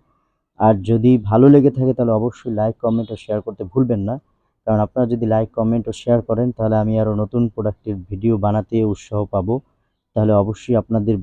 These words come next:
ভালো করে বোঝার জন্য, আপনার ছবি দেখে অনেক সময় প্রোডাক্ট সম্পর্কে ভালো বোঝা যায় না, আর যদি ভিডিও থাকে সাথে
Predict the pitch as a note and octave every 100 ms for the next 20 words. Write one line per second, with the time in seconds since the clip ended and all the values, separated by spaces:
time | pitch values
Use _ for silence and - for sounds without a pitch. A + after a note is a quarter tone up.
0 | - G#2 G#2+ G#2 A2+ G#2+ F#2+ A2 A2+ A#2
1 | G2 F#2 F2 F2+ _ _ _ _ _ G#2+
2 | A#2 A#2+ B2+ B2 C3 C3 C3 A#2 A#2 B2
3 | A#2 - - A2 G2+ - G#2 A2 G#2 F#2
4 | G2 G2 A2 A2 F#2+ F#2 - - F#2+ G#2
5 | G2+ F2+ G#2 B2 - A2 A#2+ - G2